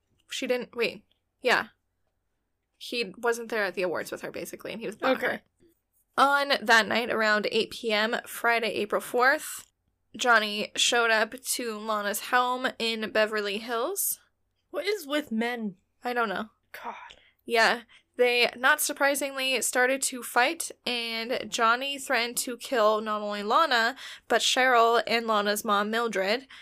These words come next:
Speaker 1: Most notably, he also threatened to cut up Lana's face in a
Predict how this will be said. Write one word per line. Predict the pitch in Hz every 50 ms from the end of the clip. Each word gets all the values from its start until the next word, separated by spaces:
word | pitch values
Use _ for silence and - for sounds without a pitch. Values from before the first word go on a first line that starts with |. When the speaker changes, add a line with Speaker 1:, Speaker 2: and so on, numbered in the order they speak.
| - - - - _
Speaker 1:
Most | - 233 240 233 240 - -
notably, | - 339 370 - - 294 277 277 269
he | 277 294
also | 220 - 240 277 269 - 302 285
threatened | - 285 277 254 226 - -
to | - - 262 247
cut | 226 - - 285 294
up | 320 311 269
Lana's | 269 262 262 254 247 247 - -
face | - 220 220 220 220 220 - - - -
in | 233 220 -
a | - - 220 220 214 208 214 208 -